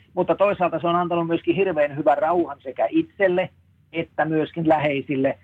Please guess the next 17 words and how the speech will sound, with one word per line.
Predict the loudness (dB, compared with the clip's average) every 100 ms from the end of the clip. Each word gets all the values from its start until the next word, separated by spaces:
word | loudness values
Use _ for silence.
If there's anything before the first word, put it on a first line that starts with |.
| -20 0
elää | 2 2 -2
niin | -10 -12
kuin | -4 0
omaa | 2 0 -2
elämäänsä. | -2 -2 -2 -8 -20 -20 -20 -20 -20 -20 0
Ja, | 2 2
ja | 0
tää, | 2 0 0 0
tää | 0 0
on |
musta | -4 -4 -2
niin | -2
kuin | -2
hirveän, | 0 -2 -2 -4 -4 _ _ _ _
tää | 0
on | 0 -4
taas, | 0 0